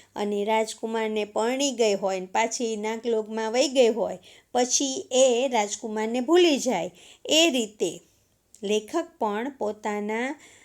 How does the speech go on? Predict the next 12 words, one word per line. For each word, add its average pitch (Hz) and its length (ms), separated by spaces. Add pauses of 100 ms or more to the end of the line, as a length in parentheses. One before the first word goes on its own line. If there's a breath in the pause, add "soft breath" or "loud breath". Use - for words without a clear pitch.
(180 loud breath)
નિયમિતતાના 233 1300
કે 254 160
કોઈ 302 300
પણ 339 260
પ્રકારના 202 560
સંકલ્પને 247 840
પોતાની 208 600
પ્રવૃત્તિની 247 880
ધમાલમાં 190 760 (280)
ભૂલી 349 300
જાય 285 280
છે. 254 300